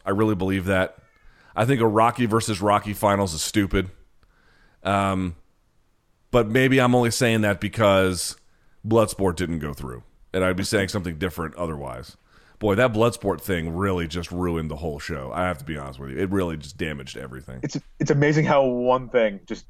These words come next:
Speaker 2: destroyed this bracket. Everything else kinda went the way we thought it would with, like, a s-, a small surprise here and there. But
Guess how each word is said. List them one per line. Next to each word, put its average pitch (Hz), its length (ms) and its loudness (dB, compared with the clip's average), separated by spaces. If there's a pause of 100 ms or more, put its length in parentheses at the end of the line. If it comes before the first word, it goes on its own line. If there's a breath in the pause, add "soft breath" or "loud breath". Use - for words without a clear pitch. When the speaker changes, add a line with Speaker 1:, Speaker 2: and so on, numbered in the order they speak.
(100)
Speaker 2:
destroyed 107 540 0
this 95 100 -6
bracket. 104 360 -2
Everything 220 220 6
else 185 140 4
kinda 143 220 0
went 117 200 -6
the 113 60 -12
way 110 140 -6
we 107 80 -8
thought 107 240 -2
it 107 60 -8
would 110 180 -4
with, 104 100 -6
like, 98 140 -4
a 95 40 -2
s-, - 220 -14
a 107 160 -2
small 117 320 2
surprise 113 460 2
here 120 180 -4
and 117 100 -6
there. 127 280 -2 (440 soft breath)
But 113 380 4